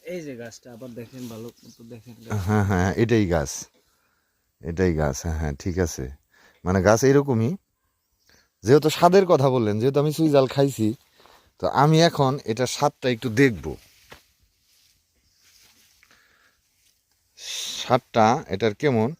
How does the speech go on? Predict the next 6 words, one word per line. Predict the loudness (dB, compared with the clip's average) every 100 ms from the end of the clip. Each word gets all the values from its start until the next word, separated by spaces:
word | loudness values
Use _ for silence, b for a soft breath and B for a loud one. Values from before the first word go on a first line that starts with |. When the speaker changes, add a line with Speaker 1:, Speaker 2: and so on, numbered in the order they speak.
| b b b b
Speaker 2:
আমি | -6 -2
নিজে | -2 -2
একটু | -4 -4 -6 -6 _ _
খাবো | -4 -2 2 2
এবং | 2 0
দেখব। | -2 -4 -10